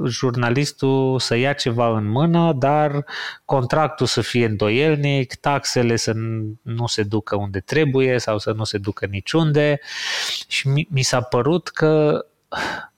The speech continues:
dacă noi vrem să facem o meserie care este despre transparență și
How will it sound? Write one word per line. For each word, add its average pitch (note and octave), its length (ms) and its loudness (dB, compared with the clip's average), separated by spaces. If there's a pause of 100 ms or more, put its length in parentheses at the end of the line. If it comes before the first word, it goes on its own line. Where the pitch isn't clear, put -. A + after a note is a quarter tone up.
(480)
dacă B2+ 400 -2
noi E3 760 0
vrem C3+ 280 0
să - 80 -2
facem D3 280 0
o C3 100 2
meserie A#2+ 520 2
care A#2 180 0
este A2+ 200 -4
despre A2+ 520 -2 (460)
transparență B2+ 1200 0
și A#2 600 0